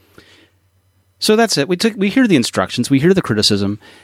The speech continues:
and, and, you know, you have a, a history that it's, it's, um, would give you at least some authority for talking about how to critique or what you're looking for when you view a show and what you're critiquing.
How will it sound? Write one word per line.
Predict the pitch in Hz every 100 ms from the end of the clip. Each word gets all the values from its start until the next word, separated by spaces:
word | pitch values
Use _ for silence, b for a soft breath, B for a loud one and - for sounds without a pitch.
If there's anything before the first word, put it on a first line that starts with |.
| b -
and, | 120 120 123 120 - -
and, | 131 123 120
you | 139
know, | 123
you | 117 147
have | 143 127 113 143
a, | - 139 -
a | 127
history | 170 - - 107 107
that | 110 107
it's, | - 123 - - -
it's, | 135 - - -
um, | 117 113 113 113 107 _ _ _ _ _ _ _ _ _ _ _ - -
would | 131 143 139
give | 131
you | 135 123
at |
least | 127 123 -
some | - 131 135
authority | 127 107 101 98
for | 98 -
talking | 98 107 101 - 104
about | 98 92 -
how | - 117
to | 117
critique | - 98 - 104 -
or |
what | 104 107
you're | 113
looking | 110 113 110
for | 98 95 101 98
when | 98
you | 101
view | 98 98
a |
show | 90 98 95
and | 95
what | 107 110
you're | 107
critiquing. | 104 98 95 -